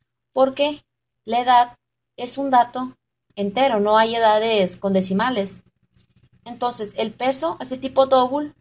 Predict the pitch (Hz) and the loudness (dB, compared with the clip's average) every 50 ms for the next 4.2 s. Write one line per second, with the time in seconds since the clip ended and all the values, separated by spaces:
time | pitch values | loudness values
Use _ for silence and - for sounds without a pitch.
0 | _ _ _ _ _ _ - 262 269 269 294 294 285 - 240 240 269 269 269 233 | _ _ _ _ _ _ -2 -2 -2 0 0 -2 -2 -2 -2 -2 -2 -2 0 0
1 | 226 226 226 208 190 185 180 202 208 202 202 208 226 254 269 254 220 190 - - | -2 -2 0 -2 -2 -2 -2 -2 -6 -6 -6 -4 -2 -2 -2 -2 -4 -8 -10 -14
2 | - _ _ _ _ _ _ _ - 202 202 180 185 180 202 196 220 262 262 277 | -20 _ _ _ _ _ _ _ -4 -2 -2 -2 -4 -8 -10 -8 -6 0 0 0
3 | 277 277 269 285 - - - 269 254 262 277 269 269 254 247 247 254 262 - 277 | 0 0 -2 -4 -4 -2 2 2 2 2 2 -2 -2 -2 -2 -2 -2 -2 0 0
4 | 294 302 - - | 0 0 -2 -8